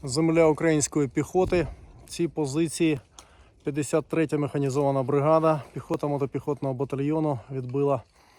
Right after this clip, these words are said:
у дуже важких боях з ворогом. А тут росіяни були повністю знищені. І зараз командир роти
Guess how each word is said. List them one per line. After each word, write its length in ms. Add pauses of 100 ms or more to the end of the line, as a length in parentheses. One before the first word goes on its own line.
(180)
у 40
дуже 440
важких 500
боях 460 (340)
з 140
ворогом. 500 (960)
А 60
тут 380 (140)
росіяни 540
були 220
повністю 460
знищені. 460 (1700)
І 160
зараз 400
командир 500
роти 440